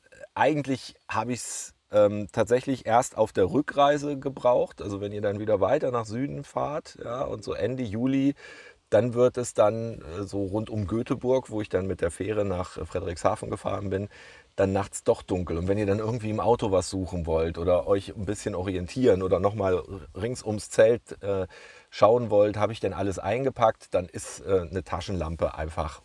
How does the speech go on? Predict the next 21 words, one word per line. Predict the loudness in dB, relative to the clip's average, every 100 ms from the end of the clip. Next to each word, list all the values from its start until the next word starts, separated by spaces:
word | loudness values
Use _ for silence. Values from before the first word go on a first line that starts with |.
| -4
unverzichtbar. | -2 0 -2 -2 0 0 4 6 6 2 -6 -18 -20 -4
Und, | 0 0 -4 4
ähm, | 6 6 2 -4 -8 _
ich | -6 0
möchte | 0 2 2
euch | 2 0
zwei | -6 2 4 4
Sachen | 2 0 -2
von | -4 -4
Olight | 4 6 6 6 2 0 -16 -18
zeigen, | 2 4 6 2 -4 -6
die | -8 -8
ich | -8 -10 -6
extrem | -6 -6 -14 _ -8 -4 0 0 -2 -6 2
cool | 2
finde. | 2 0 0 0
Das | 0
ist | -2 -4
einmal | -4 0 0
diese | 0 -2 -4
Stirnlampe, | 2 4 4 4 2 4 2